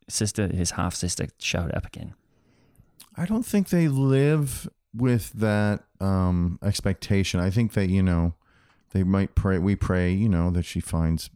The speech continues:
Speaker 2: us or we find her or, or she finds peace. But I, I think they've sort of moved on with their lives and their friends. And,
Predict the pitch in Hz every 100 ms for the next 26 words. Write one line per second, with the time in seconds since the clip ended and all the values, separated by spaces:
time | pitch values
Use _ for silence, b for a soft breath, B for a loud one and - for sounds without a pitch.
0 | - - - - 87 92 - 87 82 87
1 | - 80 82 78 82 85 98 - b b
2 | b b b - 85 80 76 69 - 73
3 | 73 - - 78 76 71 - 98 98 -
4 | - - _ _ _ _ - 101 107 101
5 | 113 - 123 110 110 98 - 110 104 92
6 | 98 98 92 95 90 87 87 82 80 80
7 | 80 82 80 78 78 76 76 76 73 76